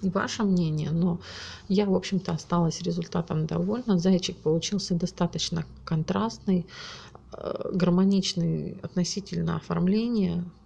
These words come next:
и, в общем-то, наверное, во вкусе как раз моего отца. Поэтому зайка Шерлок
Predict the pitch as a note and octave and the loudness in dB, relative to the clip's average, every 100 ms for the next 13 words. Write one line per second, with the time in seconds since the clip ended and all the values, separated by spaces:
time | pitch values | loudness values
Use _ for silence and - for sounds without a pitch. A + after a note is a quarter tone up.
0 | - - - F3+ D#3 E3+ - F#3+ - E2+ | -20 -20 -6 -2 0 -2 -2 -2 -2 -2
1 | - F#3+ - - - _ _ - E3+ F3+ | -2 -4 -12 -18 -20 _ _ 0 4 6
2 | G3 F#3 E3 D3+ - F#3+ - F#3+ E3+ - | 6 4 2 -2 -6 -6 -4 -4 -8 -4
3 | F3 E3+ - - - - _ E3 D#3 E3 | -2 -2 -8 -20 -20 -20 _ -6 -4 -2
4 | E2+ - D#3 D3+ - - - - - F3 | -4 -4 -4 -6 -10 -16 -16 -16 -4 -4
5 | E3+ E3+ E3 E3 G3 G3 E3+ - A3 A3+ | 2 2 2 2 2 2 0 2 2 2
6 | G#3+ | -2